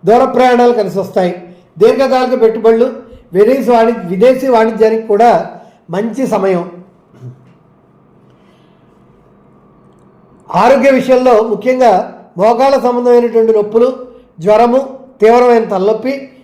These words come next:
ఏదైనా ఇన్ఫెక్షన్ మీకు ఇబ్బంది కలిగించవచ్చు. కోర్టు కేసులు అనుకూలంగా మారతాయి. ఆర్థికంగా అభ్యున్నతి కలుగుతుంది. ఖర్చులు తగ్గుతాయి. డబ్బు పొందగలుగుతారు. గతంలో పెట్టుబడిన పెట్టుబడులు లాభాన్ని ఇస్తాయి. ఆధ్యాత్మిక కేంద్రాలని దర్శిస్తారు.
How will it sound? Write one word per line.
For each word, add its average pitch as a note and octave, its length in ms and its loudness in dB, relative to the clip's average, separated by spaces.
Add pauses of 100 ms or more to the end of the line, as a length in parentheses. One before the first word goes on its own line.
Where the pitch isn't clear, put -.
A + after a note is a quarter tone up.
(100)
ఏదైనా A3+ 320 4
ఇన్ఫెక్షన్ B3+ 520 0
మీకు A#3+ 180 0
ఇబ్బంది A3 280 2
కలిగించవచ్చు. G3+ 680 0 (460)
కోర్టు B3+ 280 0
కేసులు B3 300 2
అనుకూలంగా A3 460 2
మారతాయి. F#3 580 -4 (320)
ఆర్థికంగా B3 560 0
అభ్యున్నతి A#3 500 2
కలుగుతుంది. F#3+ 840 0 (180)
ఖర్చులు A3+ 340 0
తగ్గుతాయి. G3 640 0 (300)
డబ్బు G#3+ 220 2
పొందగలుగుతారు. G#3+ 800 2 (540)
గతంలో B3 320 2
పెట్టుబడిన A#3+ 480 0
పెట్టుబడులు A#3+ 480 0
లాభాన్ని A3 420 2
ఇస్తాయి. G3 340 -2 (400)
ఆధ్యాత్మిక A#3 640 -2
కేంద్రాలని A3 500 2
దర్శిస్తారు. G3 640 -2